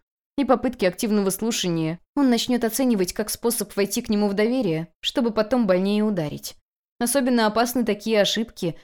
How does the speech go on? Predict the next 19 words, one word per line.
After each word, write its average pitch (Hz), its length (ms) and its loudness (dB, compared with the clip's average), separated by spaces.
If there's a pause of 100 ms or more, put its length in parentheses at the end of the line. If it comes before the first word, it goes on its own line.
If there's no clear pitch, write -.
(160)
если 254 280 0
у 220 80 2
вас 233 160 2
до 233 100 -2
сих 220 220 -6
пор 240 160 0
не 220 160 2
было 220 200 0
хорошего 208 460 -2
контакта 202 460 -4
с 220 100 -6
ребенком, 147 580 -4 (220)
и 262 80 0
вы 226 100 2
делаете 190 420 0
только 185 280 -4
первые 160 340 -4
шаги. 156 460 -6 (760)
Вопрос. - 500 -4